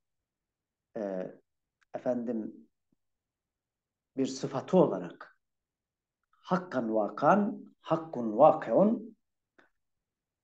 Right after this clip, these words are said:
efendim, gerçekliği olan bir hakikat olarak biz bu bilgiye erişmek isteriz. İşte bu burhandır.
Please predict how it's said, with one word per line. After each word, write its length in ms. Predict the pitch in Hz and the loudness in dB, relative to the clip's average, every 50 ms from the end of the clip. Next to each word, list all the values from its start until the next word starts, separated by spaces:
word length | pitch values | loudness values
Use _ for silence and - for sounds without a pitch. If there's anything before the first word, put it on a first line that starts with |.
| - - _ _ _ _ _ _ _ _ _ | -20 -20 _ _ _ _ _ _ _ _ _
efendim, 600 | - - - 98 95 95 101 127 156 175 - - - - - - _ _ _ _ _ _ _ _ | -14 -10 -8 -6 -4 -2 0 2 2 2 2 0 -4 -10 -16 -20 _ _ _ _ _ _ _ _
gerçekliği 640 | - 123 120 120 - - - 135 - - 123 156 208 | 6 6 6 6 4 2 0 0 0 4 8 10 12
olan 340 | 262 - 139 139 123 120 113 | 12 12 10 8 6 2 0
bir 100 | 113 104 | -2 -4
hakikat 500 | - - 104 - - - 113 101 - 110 | -4 -6 -8 -10 -8 -6 -6 -4 -4 -2
olarak 640 | 101 95 95 95 92 87 - - - _ _ _ _ _ _ _ _ _ _ _ _ _ _ _ _ _ _ _ _ _ _ _ _ _ _ _ _ _ _ - | -2 -2 -2 -2 -4 -6 -8 -14 -20 _ _ _ _ _ _ _ _ _ _ _ _ _ _ _ _ _ _ _ _ _ _ _ _ _ _ _ _ _ _ -4
biz 200 | 127 117 - - | -4 -4 -2 -2
bu 140 | 117 110 - | -2 0 0
bilgiye 360 | 110 98 87 - - 101 92 | 0 -2 -2 -2 -2 0 2
erişmek 440 | 92 90 87 90 - - 87 85 - | 2 2 0 -2 -4 -6 -6 -6 -8
isteriz. 440 | - - - - - 71 - - - | -8 -6 -6 -6 -6 -8 -12 -14 -14
İşte 280 | - - - - 160 - | -12 2 6 6 8 8
bu 160 | 170 165 139 | 8 8 10
burhandır. 720 | 147 175 170 165 160 185 170 135 - - - - - - | 12 12 12 12 12 12 10 8 8 4 0 -4 -8 -16